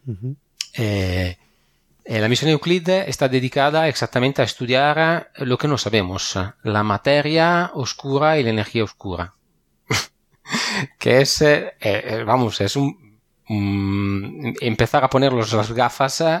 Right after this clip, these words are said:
Speaker 2: para ver qué es lo que hay ahí, ahí fuera de verdad. Entonces, eh, eh, para hacer un poco de historia, ¿no? Eh,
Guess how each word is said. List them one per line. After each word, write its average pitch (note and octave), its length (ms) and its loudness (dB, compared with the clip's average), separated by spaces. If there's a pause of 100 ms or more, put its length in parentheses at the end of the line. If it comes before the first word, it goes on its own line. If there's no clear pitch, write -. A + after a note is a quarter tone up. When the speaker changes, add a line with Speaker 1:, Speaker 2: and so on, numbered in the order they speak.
(180)
Speaker 2:
para A2 160 2
ver A#2+ 240 0
qué A#2 120 0
es A#2 120 -2
lo C3 100 0
que - 140 -2
hay A#2 140 4
ahí, A2+ 340 0
ahí G2+ 220 0
fuera A#2 240 -2
de G#2 100 0
verdad. G2 380 -2 (800)
Entonces, A#2+ 800 0
eh, A2+ 260 2 (680)
eh, G#2+ 720 2 (380)
para B2+ 160 2
hacer E3 300 0
un D3+ 180 0
poco D3+ 220 0
de C3+ 80 2
historia, C3+ 500 0
¿no? E3+ 300 0
Eh, G#2 840 0